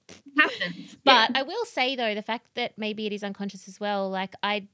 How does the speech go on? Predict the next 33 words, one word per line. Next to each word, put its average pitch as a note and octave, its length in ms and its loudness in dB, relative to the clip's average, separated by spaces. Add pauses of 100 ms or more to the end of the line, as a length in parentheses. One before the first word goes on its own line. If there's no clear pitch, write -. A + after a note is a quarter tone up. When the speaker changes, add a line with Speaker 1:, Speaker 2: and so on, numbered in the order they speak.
Speaker 2:
don't A#3+ 300 0
think C4 180 -8
I G#3 140 -2
felt G#3 320 -4
like F#3 300 -6
this F3+ 240 -10
my E3+ 80 -8
whole F3+ 260 -4
life. F#3 240 -2
I F#3+ 60 -6
think G3+ 180 -8
I F#3+ 60 -2
tried G3 480 0
to G#3+ 160 -6
be F#3 120 -6
the F#3 220 -10
opposite F#3 460 -8
for F3+ 160 -6
a F3 40 -6
very F3 300 -6
long E3+ 220 -8
time E3+ 340 -6
Speaker 1:
Yeah. - 100 -6
Speaker 2:
until G#3+ 300 -2
I A3+ 120 4
came G3 340 -4
into G3 320 -6
myself F3+ 560 -4
and G3 120 -4
my F3+ 140 -4
authentic F3+ 480 -6
self F3 360 -6
and F3 200 -6